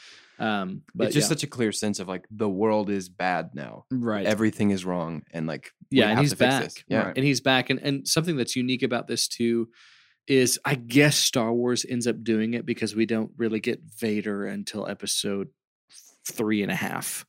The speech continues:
Speaker 2: Yeah.
Speaker 1: or four. Um, but Harry Potter is unique in that the big bad, I, you know, I guess,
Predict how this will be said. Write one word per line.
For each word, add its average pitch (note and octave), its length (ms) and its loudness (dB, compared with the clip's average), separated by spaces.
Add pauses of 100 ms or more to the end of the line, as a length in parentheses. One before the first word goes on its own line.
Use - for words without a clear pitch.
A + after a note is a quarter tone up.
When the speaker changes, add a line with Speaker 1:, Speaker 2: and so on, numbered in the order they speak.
(120)
Speaker 2:
Yeah. F2 340 0 (140)
Speaker 1:
or A#2 140 4
four. A2+ 480 4 (520)
Um, A2 680 2 (420)
but C3+ 420 4
Harry D#3 200 4
Potter F3 280 4
is B2 140 2
unique C3 380 0
in A2+ 220 0
that A#2 340 2
the A#2 140 2
big C3 480 0
bad, A#2 640 0 (400)
I, D#3 60 -6
you E3+ 160 4
know, G3 100 6
I D3+ 60 2
guess, F3 240 2